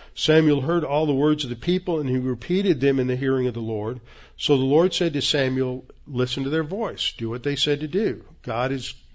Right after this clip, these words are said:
this is God's permissive will. He's going to lower the boom on Israel so that they reap the consequences of their rebellion. So Samuel says to the men,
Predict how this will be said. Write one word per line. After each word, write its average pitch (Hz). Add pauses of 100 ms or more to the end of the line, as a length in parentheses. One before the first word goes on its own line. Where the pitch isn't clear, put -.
(120)
this 135
is 127
God's 143
permissive 143
will. 160
He's 117
going 143
to 156
lower 139
the 151
boom 135
on 123
Israel 156 (320)
so 135
that 117
they 120
reap 127 (120)
the 117
consequences 143 (100)
of 117
their 123
rebellion. 117 (760)
So 127
Samuel 147
says 139
to -
the 127
men, 127